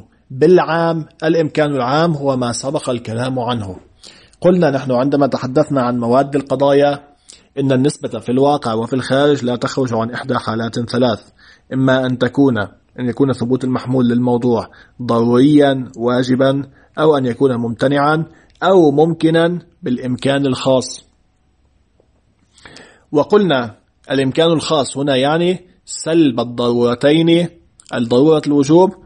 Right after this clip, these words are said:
وضرورة العدم. وقلنا لدينا معنى آخر للإمكان هو الإمكان العام. الإمكان العام لا يعني سلب الضرورتين، بل يعني سلب الضرورة عن الطرف المقابل فقط.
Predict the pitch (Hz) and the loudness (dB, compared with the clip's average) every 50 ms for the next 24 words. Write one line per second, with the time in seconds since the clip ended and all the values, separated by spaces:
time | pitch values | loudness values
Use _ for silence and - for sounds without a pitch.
0 | _ _ 139 131 127 127 131 147 160 170 170 175 170 - - - _ _ _ 160 | _ _ -6 -2 0 2 4 6 6 6 4 4 2 -2 -10 -20 _ _ _ -2
1 | 156 156 147 151 151 143 147 139 127 123 110 - _ _ _ _ _ _ - _ | 0 0 2 2 2 2 0 0 -2 -4 -8 -12 _ _ _ _ _ _ -20 _
2 | _ _ _ _ - 143 139 - 214 233 233 220 214 202 208 220 220 214 202 196 | _ _ _ _ -4 -4 0 2 0 2 2 2 2 2 2 2 2 2 0 0
3 | 208 202 202 208 202 202 - 214 214 208 - - 175 170 175 170 175 160 160 156 | -2 -2 -4 -4 -6 -6 -4 -4 -4 -4 -2 -2 0 0 0 0 0 -2 -4 -2
4 | - 165 165 170 175 180 170 151 147 147 147 143 143 139 135 131 135 147 147 147 | -2 0 0 0 0 -2 -2 -2 0 0 0 0 0 -4 -10 -10 -4 -2 -2 -2
5 | 147 151 139 131 123 131 143 143 131 120 113 107 - _ _ _ _ - 135 131 | -2 -2 -2 -2 0 0 0 0 0 -4 -6 -10 -16 _ _ _ _ -8 -6 -6
6 | 131 127 123 - 147 151 151 143 147 143 156 170 175 165 165 175 190 202 196 180 | -6 -4 -2 0 0 0 2 0 2 2 0 0 2 2 2 2 4 2 2 0
7 | 170 160 143 - 147 143 139 135 127 120 123 117 117 120 120 113 120 117 113 110 | -2 -4 -4 -4 -6 -6 -4 -6 -4 -4 -2 0 0 0 0 0 -2 -2 -4 -4
8 | 110 107 - _ - - _ _ 131 127 120 123 131 156 170 170 165 147 139 120 | -6 -10 -14 _ -20 -20 _ _ -2 0 2 2 2 2 2 0 0 0 0 -2
9 | - - 147 165 160 143 139 131 123 123 123 120 127 143 156 160 165 160 170 170 | -4 -4 -2 -2 -2 0 -2 -4 -4 -4 -2 -2 2 2 4 4 4 2 2 0
10 | 165 143 131 127 123 120 - _ - 139 151 156 147 - 151 139 131 120 113 - | 0 0 0 -4 -4 -8 -8 _ -2 0 2 2 0 0 0 -2 -2 -2 -6 -4
11 | - 139 147 147 143 143 135 127 - 135 123 - 110 107 - | 0 2 2 2 2 2 0 0 0 -4 -4 -4 -6 -6 -6